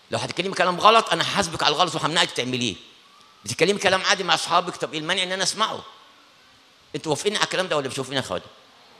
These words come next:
اللي موافق يرفع إيده كده. برافو عليكم،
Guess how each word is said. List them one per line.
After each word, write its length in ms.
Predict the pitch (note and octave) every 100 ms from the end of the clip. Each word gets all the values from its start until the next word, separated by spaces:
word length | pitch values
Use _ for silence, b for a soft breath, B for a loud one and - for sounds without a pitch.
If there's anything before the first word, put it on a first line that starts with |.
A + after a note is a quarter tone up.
| -
اللي 120 | C#3+
موافق 220 | G3+ F#3
يرفع 200 | F3 D#3
إيده 140 | D3+
كده. 200 | - D#3 - - - - - _ - - - - - - -
برافو 240 | E3+ F#3+
عليكم، 320 | D#3+ E3+ -